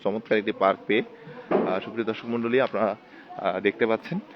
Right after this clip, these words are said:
আমি কিন্তু সম্পূর্ণ পার্কটি আপনাদেরকে ঘুরিয়ে ঘুরিয়ে দেখানোর চেষ্টা করেছি। আহ,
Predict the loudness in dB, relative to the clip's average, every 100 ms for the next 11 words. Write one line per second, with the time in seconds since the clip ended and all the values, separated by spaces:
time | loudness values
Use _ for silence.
0 | -18 -16 -18 -20 -20 -20 -10 -8 -4 -4
1 | 0 0 2 -2 0 0 0 4 4 4
2 | 4 4 4 0 -2 -2 0 2 2 2
3 | 2 0 -4 -4 -8 -4 -4 -2 -8 -8
4 | _ -20 -20 -20 -20 -12 -6 -4